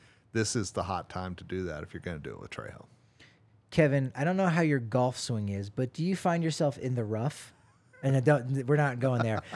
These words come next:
Speaker 2: Uh, we're talking about pins and aces. This is a, this is an okay one. This is a P G thing. You don't have to have the kids leave the room.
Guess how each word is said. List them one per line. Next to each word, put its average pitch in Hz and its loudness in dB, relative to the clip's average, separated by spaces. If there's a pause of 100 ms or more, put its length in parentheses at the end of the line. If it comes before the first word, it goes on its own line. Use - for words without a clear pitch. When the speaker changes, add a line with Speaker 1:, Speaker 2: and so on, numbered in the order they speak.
Speaker 2:
Uh, 156 8
we're 185 6
talking 202 10
about 185 8
pins 170 6
and 143 6
aces. 123 2
This 143 0
is 151 4
a, 151 8
this 151 4
is 151 0
an 147 4
okay 135 4
one. 104 -2
This 131 0
is 143 2
a 131 4
P 135 0
G 120 0
thing. 117 -2
You 110 0
don't 113 2
have - -2
to 127 0
have 117 0
the 110 -2
kids 117 -4
leave 110 0
the 104 -4
room. 107 -2